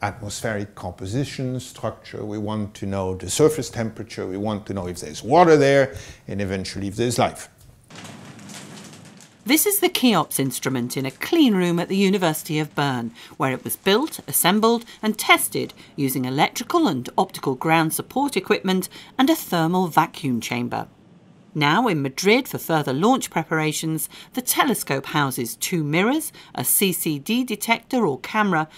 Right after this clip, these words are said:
Speaker 2: and a baffle to reduce stray light. Cheops will measure the minute dip in light from a star when a planet transits across it. The size of the dip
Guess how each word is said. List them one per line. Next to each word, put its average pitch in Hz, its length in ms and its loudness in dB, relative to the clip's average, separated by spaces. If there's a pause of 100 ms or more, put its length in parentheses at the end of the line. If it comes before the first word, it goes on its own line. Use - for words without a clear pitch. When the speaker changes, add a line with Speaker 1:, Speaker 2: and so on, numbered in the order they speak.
(160)
Speaker 2:
and 240 160 0
a 269 60 2
baffle 262 560 -4
to - 140 -6
reduce 143 440 -2
stray 131 360 -2
light. 151 460 2 (1040)
Cheops - 560 0
will 175 100 2
measure 175 320 2
the 180 100 0
minute 180 680 2
dip 170 240 -2
in 160 180 0
light 139 320 0
from 135 180 -4
a 131 60 -4
star 151 480 2 (200)
when 208 140 2
a 214 60 0
planet 226 680 0
transits 185 600 0
across - 380 -2
it. - 180 -8 (420)
The - 80 -6
size 302 440 6
of - 100 -4
the 226 80 -2
dip 226 320 2